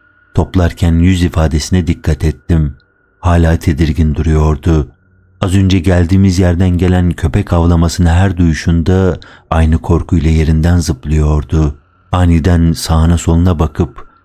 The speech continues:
tekrar hiçbir şey olmamış gibi elini dallara atıyordu.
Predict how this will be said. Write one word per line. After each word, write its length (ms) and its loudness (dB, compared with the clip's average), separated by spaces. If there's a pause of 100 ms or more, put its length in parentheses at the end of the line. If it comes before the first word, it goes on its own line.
(120)
tekrar 360 -2
hiçbir 340 -2
şey 240 0
olmamış 500 2
gibi 580 -2
elini 380 2
dallara 400 0
atıyordu. 800 -2